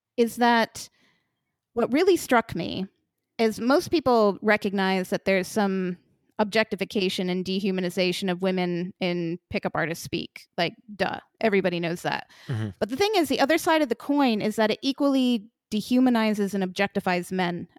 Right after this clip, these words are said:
Speaker 1: at the same time.
Speaker 2: Mm,
Speaker 1: And
Speaker 2: that's
Speaker 1: that's so
Speaker 2: interesting.
Speaker 1: unfair. Yeah. And that's what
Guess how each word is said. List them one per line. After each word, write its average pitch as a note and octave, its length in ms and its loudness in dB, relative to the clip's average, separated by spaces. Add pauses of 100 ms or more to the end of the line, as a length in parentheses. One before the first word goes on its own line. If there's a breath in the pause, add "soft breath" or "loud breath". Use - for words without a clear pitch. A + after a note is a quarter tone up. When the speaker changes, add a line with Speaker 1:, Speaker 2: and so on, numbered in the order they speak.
Speaker 1:
at G3 100 -2
the G3 60 -8
same F#3+ 340 -2
time. - 400 -4 (400 soft breath)
Speaker 2:
Mm, B2 260 -6 (160)
Speaker 1:
And A#3+ 140 4
Speaker 2:
that's B3+ 80 6
Speaker 1:
that's C#3 160 4
so C4 180 8
Speaker 2:
interesting. - 0 -
Speaker 1:
unfair. G3+ 640 0 (380)
Yeah. G3+ 280 -4 (680 soft breath)
And A3+ 340 0 (400)
that's A3+ 560 0
what G3+ 240 2